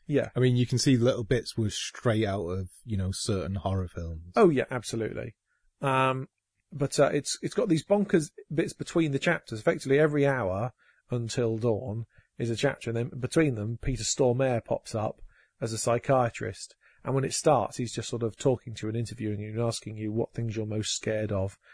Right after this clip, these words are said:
Speaker 1: and then sort of more of those things appear in the game, uh, weirdly. Um, uh,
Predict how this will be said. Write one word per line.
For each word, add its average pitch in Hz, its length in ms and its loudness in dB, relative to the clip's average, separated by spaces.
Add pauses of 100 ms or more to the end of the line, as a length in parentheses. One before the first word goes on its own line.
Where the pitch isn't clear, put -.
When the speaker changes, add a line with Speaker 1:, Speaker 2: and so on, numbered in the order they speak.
(160)
Speaker 1:
and 104 120 -4
then 104 100 0
sort 113 180 0
of 104 80 0
more 113 240 4
of 101 60 -4
those 107 220 -2
things 107 240 -4
appear 104 260 -4
in 101 80 -4
the 110 80 -4
game, 104 540 -2 (520)
uh, 95 340 0
weirdly. 104 580 -2 (440)
Um, 110 720 -2 (720)
uh, 113 320 2